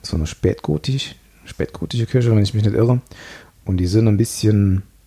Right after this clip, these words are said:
enger gebaut und die haben ein bisschen trockenere Akustik, aber trotzdem Halt drin und es ist halt saugeil. Also warum nicht in die Kirche gehen, wenn <laughs> deshalb?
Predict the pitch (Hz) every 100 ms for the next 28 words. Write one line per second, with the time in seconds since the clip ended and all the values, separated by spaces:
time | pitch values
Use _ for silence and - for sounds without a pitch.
0 | - 113 135 107 82 87 160 - - _
1 | _ - 98 101 90 101 104 90 - 92
2 | - 87 80 - - 120 - - - -
3 | _ _ 98 90 - - - 80 113 -
4 | 73 73 71 - - - 78 80 76 76
5 | - _ _ _ - _ _ _ - 82
6 | 82 92 - - 90 120 104 92 107 104
7 | 92 92 90 - 82 82 98 92 - -
8 | - - - _ - - - - -